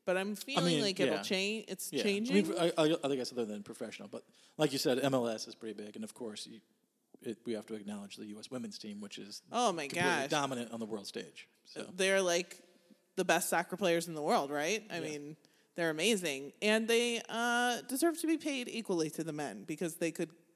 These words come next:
Speaker 1: kick their butts up and down the field, is my guess. So why don't you just pay 'em the same, right? They
Speaker 2: Yeah,
Speaker 1: deserve
Speaker 2: that's,
Speaker 1: it.
Speaker 2: that's definitely a, a crazy debate. I feel like they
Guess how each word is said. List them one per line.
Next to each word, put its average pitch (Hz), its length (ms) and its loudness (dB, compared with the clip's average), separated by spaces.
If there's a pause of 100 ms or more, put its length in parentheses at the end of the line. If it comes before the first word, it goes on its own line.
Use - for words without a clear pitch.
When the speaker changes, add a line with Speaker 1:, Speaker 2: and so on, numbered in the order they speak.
Speaker 1:
kick - 200 -4
their 190 120 4
butts 160 300 -2
up 151 140 -2
and 151 120 -6
down 143 200 -2
the 139 60 -4
field, 127 360 -6 (180)
is 285 180 8
my 226 160 8
guess. 170 560 2 (340)
So 294 180 2
why 294 140 2
don't 320 100 -2
you 294 60 -4
just 302 200 -4
pay 320 140 -4
'em 269 140 0
the 190 100 -2
same, 160 320 -6
right? 254 300 -6 (880)
They 139 60 0
Speaker 2:
Yeah, 151 100 4
Speaker 1:
deserve 131 220 -4
Speaker 2:
that's, 359 140 -2
Speaker 1:
it. 170 140 -4 (100)
Speaker 2:
that's 143 200 6
definitely 151 520 0 (100)
a, 127 60 0
a 113 40 -2
crazy 120 380 -6
debate. 113 420 -2
I 107 60 -8
feel 110 300 -8
like 107 300 -6
they 104 260 -6